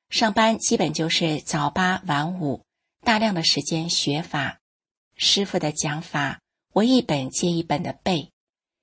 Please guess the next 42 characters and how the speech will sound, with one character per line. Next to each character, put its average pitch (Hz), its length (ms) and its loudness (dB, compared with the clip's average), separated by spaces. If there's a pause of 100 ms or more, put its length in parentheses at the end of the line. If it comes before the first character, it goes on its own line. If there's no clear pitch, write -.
(120)
因 233 140 4
为 233 80 6
背 214 160 4
的 165 120 2
过 185 200 0
程 143 260 -6
中 160 420 -4
明 175 200 2
白 220 140 2
了 170 100 -2
许 - 200 -2
多 165 200 0
法 143 320 -6
理， 160 280 -4 (420)
越 233 220 4
背 196 340 -2
越 185 100 -2
来 147 220 -2
劲， 175 360 -2 (340)
越 233 260 4
学 151 520 0
越 208 120 2
爱 202 300 0
学。 139 500 -2 (560)
花 226 240 2
了 185 240 4
两 160 220 2
年 170 160 2
时 170 180 2
间， 170 340 4 (200)
我 175 200 6
废 190 200 -2
寝 156 260 0
忘 160 280 0
食， 160 420 2 (260)
如 196 300 4
饥 220 300 2
似 196 240 0
渴 160 280 -2
的 151 160 -4
学 160 360 2
法， 143 340 -4